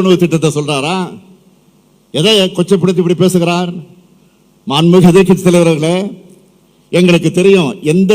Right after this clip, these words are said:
செலவு செஞ்சா மக்களுக்கு நன்மை என்பது எங்களுக்கு தெரியும். உங்க நிர்வாகத்தை மக்கள் ஞாபக மறதியால மறந்திருப்பாங்கன்னு தப்பு கணக்கு போடாதீங்க.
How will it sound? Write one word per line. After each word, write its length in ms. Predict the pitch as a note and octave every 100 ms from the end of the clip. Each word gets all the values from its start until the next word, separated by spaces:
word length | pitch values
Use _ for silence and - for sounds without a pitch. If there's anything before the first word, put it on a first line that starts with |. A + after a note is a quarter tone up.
| F3
செலவு 220 | F3 F3 E3
செஞ்சா 260 | E3+ E3+ G3 G3 - D3
மக்களுக்கு 420 | D#3 F#3 F3+ F3+
நன்மை 200 | D#3+ E3+ D#3+
என்பது 280 | D#3+ F3 G#3 E3+ - - -
எங்களுக்கு 300 | F3 D#3+ D#3 D3+
தெரியும். 300 | D#3 C#3 G2 - - _ _ _ _ _ _ _ _ - F3
உங்க 120 | F3+ D#3+
நிர்வாகத்தை 580 | G3 G3+ F#3+ F3+ E3 F#3+ G3+ F#3 - - _ _ _ _ _ _ -
மக்கள் 440 | C#3+ E3+ G3 G#3 E3
ஞாபக 300 | F3 F3 F#3+
மறதியால 320 | F3 F3 F3+ E3
மறந்திருப்பாங்கன்னு 720 | E3+ F3+ E3+ E3 E3 E3 B2
தப்பு 180 | D#3 F3
கணக்கு 300 | F3 E3+ E3 D#3+
போடாதீங்க. 460 | E3 D#3 C#3 A2